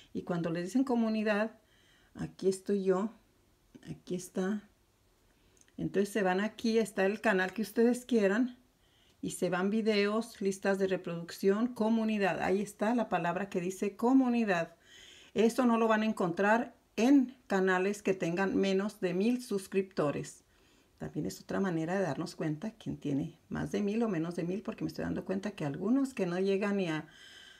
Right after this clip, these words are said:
ni a los diez mil, le están poniendo ahí que tienen doscientos mil, que trescientos mil, que quinientos mil. Así como ocultan suscriptores, saben poner ahí como que tienen muchos suscriptores, aunque es un número irrelevante, números, nada más son números. Bueno, ahí en comunidad,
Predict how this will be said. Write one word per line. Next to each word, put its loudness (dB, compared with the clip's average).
ni 0
a 0
los -2
diez 0
mil, 4
le -4
están -6
poniendo -2
ahí -6
que -6
tienen -4
doscientos -2
mil, -2
que -2
trescientos 2
mil, -4
que -10
quinientos -4
mil. 0
Así -4
como 2
ocultan 0
suscriptores, 0
saben 0
poner -2
ahí 0
como -6
que -4
tienen -6
muchos -8
suscriptores, -10
aunque -6
es -6
un 0
número 0
irrelevante, -2
números, -4
nada -4
más -6
son -6
números. -10
Bueno, -2
ahí 0
en 2
comunidad, 4